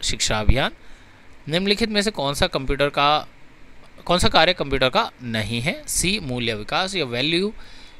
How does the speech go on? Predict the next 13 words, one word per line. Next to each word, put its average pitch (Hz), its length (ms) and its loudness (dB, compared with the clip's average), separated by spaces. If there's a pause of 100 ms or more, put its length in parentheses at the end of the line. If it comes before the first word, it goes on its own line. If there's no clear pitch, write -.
(140)
एजुकेशन 160 600 0
वो 160 220 -2
कंप्यूटर 123 720 0
नहीं 123 380 0
कर 127 180 0
सकता 117 320 -6
है, 165 100 2
उसके 156 260 -2
लिए 156 120 4
ह्यूमन 135 360 -2 (360)
चाहिए 113 260 -2
ही 107 60 -6
चाहिए। 87 340 -10